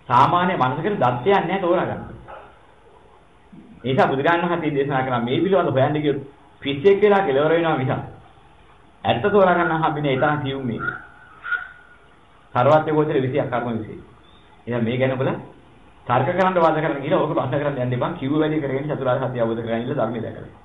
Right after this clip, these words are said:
ඕවා වෙනවා, ඕවා වෙන ආකාරයෙන් දැනගන්න ගියොත් එහෙම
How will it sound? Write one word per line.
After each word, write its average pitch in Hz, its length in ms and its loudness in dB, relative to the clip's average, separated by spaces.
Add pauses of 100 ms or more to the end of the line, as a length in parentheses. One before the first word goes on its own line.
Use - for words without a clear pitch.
(1000)
ඕවා 151 220 2
වෙනවා, 151 300 4
ඕවා 143 200 4
වෙන 127 160 2
ආකාරයෙන් 135 460 0
දැනගන්න 127 360 0
ගියොත් 135 200 -4
එහෙම 190 160 -4